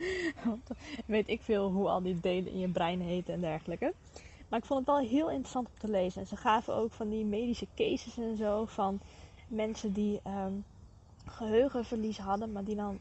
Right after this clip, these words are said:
wel nog steeds een leven kunnen leiden puur op basis van gewoontes. Dus dat je bij wijze van, eh, het voorbeeld wat gegeven werd ook in het boek. Ja, het is een veel langer voorbeeld. Ik pak nu echt even een heel klein fragment eruit.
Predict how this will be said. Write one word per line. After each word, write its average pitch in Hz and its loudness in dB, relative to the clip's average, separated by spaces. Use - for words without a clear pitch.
wel 220 4
nog 247 -6
steeds 208 -2
een 214 0
leven 208 2
kunnen 208 -2
leiden 202 0
puur 349 4
op 220 0
basis 208 -2
van 196 -4
gewoontes. 196 -4
Dus 226 -4
dat 214 2
je 220 0
bij 202 -2
wijze 208 2
van, 220 -2
eh, 202 -6
het - -8
voorbeeld 233 0
wat 214 -4
gegeven 226 -4
werd 208 -2
ook 202 -8
in 208 -10
het 185 -8
boek. 247 -4
Ja, 202 -2
het 170 -2
is 196 -4
een 196 -6
veel 226 6
langer 190 0
voorbeeld. 180 -4
Ik - -10
pak 196 -2
nu 220 -4
echt - -8
even 202 -4
een 190 -4
heel 220 4
klein 202 -8
fragment 190 -6
eruit. 185 -4